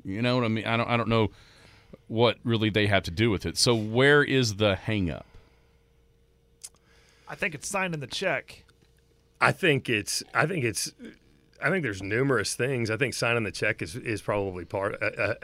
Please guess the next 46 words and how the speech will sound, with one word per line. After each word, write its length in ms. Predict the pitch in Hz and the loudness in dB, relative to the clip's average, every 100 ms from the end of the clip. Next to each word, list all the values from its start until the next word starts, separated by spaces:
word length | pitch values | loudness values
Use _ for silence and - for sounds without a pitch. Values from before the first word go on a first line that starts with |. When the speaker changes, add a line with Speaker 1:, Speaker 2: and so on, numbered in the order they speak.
| 95 | -6
Speaker 3:
a, 40 | |
a 40 | |
very 340 | 92 - 113 90 | -6 -2 -2 -2
large 340 | 82 82 - | -6 -10 -10
part 220 | - 73 | -12 -12
of 120 | 76 80 | -14 -14
it. 100 | - | -14
Not 220 | 80 - | -14 -14
part. 260 | - 90 | -12 -10
I, 240 | 101 104 95 | -10 -10 -12
I 40 | |
don't 140 | 90 87 | -14 -12
wanna, 240 | 85 85 - | -12 -14 -12
yeah, 240 | 95 82 | -8 -8
you're 200 | 80 87 | -8 -12
right. 340 | 85 85 78 - | -8 -10 -10 -6
Signing 220 | 107 92 | -6 -4
the 80 | 85 | -6
check's 280 | 95 87 | -10 -10
a 40 | 87 | -12
very 240 | 85 82 | -12 -12
large 280 | 80 80 78 | -10 -14 -12
part 160 | - 90 | -8 -4
Speaker 2:
They're 100 | 190 | -2
Speaker 3:
of 40 | |
it. 20 | |
Speaker 2:
not 220 | 190 190 156 | -2 -2 2
backing 400 | 180 165 143 143 | 2 0 -4 -4
down 240 | 160 160 | -4 -2
on 80 | 147 | -6
the 80 | 131 | -6
number. 360 | 143 156 120 | -6 -6 -6
That, 280 | 123 139 - | -4 -6 -6
that 220 | 131 - | -8 -8
they 180 | 131 143 | -4 -4
being, 480 | 135 135 127 117 107 - | -4 -6 -8 -10 -14 -18
would 180 | - 127 | -16 -16
this 160 | - 123 | -14 -12
be 140 | 139 | -10
the, 360 | 131 113 107 98 - - | -8 -8 -8 -10 -18 -18
the 80 | |
networks? 720 | 117 143 127 160 151 - - - - | -10 -8 -4 -6 -6 -12 -12 -14 -14
Speaker 3:
The, 260 | 110 127 - | 0 0 0
the 200 | 98 113 | -2 -4
Big 300 | 82 170 165 | 2 0 2
twelve, 420 | - 165 165 110 | 2 4 4 0